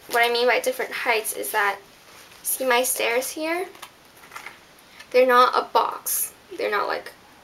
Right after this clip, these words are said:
the same height. See the, how, see how the depth of it is much more than the height. The height is, like, that little and the depth is, like, that much. If you wanna know how to do that, I'll show you right now.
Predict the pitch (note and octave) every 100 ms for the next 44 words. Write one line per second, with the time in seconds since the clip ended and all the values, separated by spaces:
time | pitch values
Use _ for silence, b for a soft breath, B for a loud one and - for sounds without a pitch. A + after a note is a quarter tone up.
0 | - B3 - A3 A#3 B3+ - A3+ B3+ -
1 | B B B - - A#3+ B3 B3 - B3+
2 | A#3+ - C#4 C#4 D4 D#4+ D#4 - A3+ A#3+
3 | - - - - - - C#4+ D#4+ D#4 -
4 | - A#3 A#3 B3+ - B B - A#3+ A#3+
5 | - A#3 A3+ A3+ A3 A3 - A3 G3 -
6 | - - - - - - - - - A3
7 | G#3 A#3 A3+ A#3 A#3 G#3+ G#3 A3 - A3
8 | - - - - G2+ - - - - B
9 | B B B C4 C4+ C4 B3+ A#3 G#3+ -
10 | - B3 C#4+ E4 F4 E4+ - - C4 B3+
11 | - - - - B3 - A#3 A3+ G#3+ -
12 | - - -